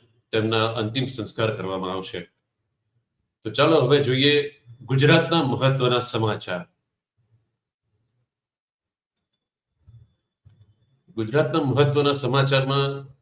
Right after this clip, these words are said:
અ, સૌથી પહેલા છે કે જલારામ બાપા પર વિવાદિત ટિપ્પણી કરનાર સ્વામિનારાયણ સંપ્રદાયના સાધુ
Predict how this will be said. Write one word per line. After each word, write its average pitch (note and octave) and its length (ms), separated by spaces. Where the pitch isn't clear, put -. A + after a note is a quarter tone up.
અ, B2 440
સૌથી A#2+ 460
પહેલા A2+ 320
છે B2 300
કે C3 380
જલારામ D#3 420
બાપા D#3 260
પર E3+ 400
વિવાદિત C#3 520
ટિપ્પણી C#3 400
કરનાર B2 440
સ્વામિનારાયણ D3 580
સંપ્રદાયના B2+ 840
સાધુ - 760